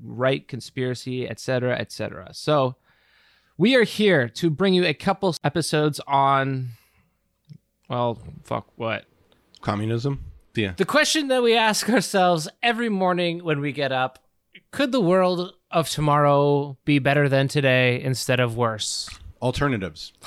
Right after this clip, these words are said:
Speaker 1: Alternatives.
Speaker 2: Alternatives to the shitty thing that we have right now. Uh, I will say also for the listener, I don't know when they'll be listening to this, I guess, but right now I'm just noticing on Verso, they have a thirty percent off sale, all their books. So if you want, you can get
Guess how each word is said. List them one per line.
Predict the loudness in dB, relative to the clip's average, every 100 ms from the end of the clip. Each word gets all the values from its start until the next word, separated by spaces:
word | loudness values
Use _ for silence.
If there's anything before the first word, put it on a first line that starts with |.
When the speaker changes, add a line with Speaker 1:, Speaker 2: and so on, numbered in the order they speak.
| 2
Speaker 1:
Alternatives. | 2 4 4 4 0 -6 -14 -18 -18 -20 _ _ _ _ -20 -20 -20 -20 -6
Speaker 2:
Alternatives | -4 -2 0 2 2 0 0
to | -2
the | 0
shitty | -2 -2 -2 -4
thing | -4
that | -4
we | -4
have | -4 -6
right | -6 -8
now. | -8 -10 -6
Uh, | -4
I | -2 0
will | 2 2
say | 2 2
also | 2 0 -2
for | -2
the | -2
listener, | 0 -2 -4 -6 -6 -10 -20 _ _ _
I | -4
don't | -2
know | -2 -4
when | -8 -10
they'll | -10 -12
be | -10
listening | -10 -10 -12 -14
to | -12
this, | -12 -10
I | -10
guess, | -6 -8 -6
but | -6 -2
right | -2 -2
now | -2
I'm | -2 -4
just | -6
noticing | -4 -2 -2 -2
on | -2 -2
Verso, | -2 -2 -2 0
they |
have | 0 -2
a |
thirty | -4 -4 -4
percent | -6 -6 -6
off | -6
sale, | -4 -2 -2
all | -2
their | -4 -6
books. | -6 -8 -10
So | -10 -10
if | -8
you | -8
want, | -8
you | -10
can | -12 -6
get | -6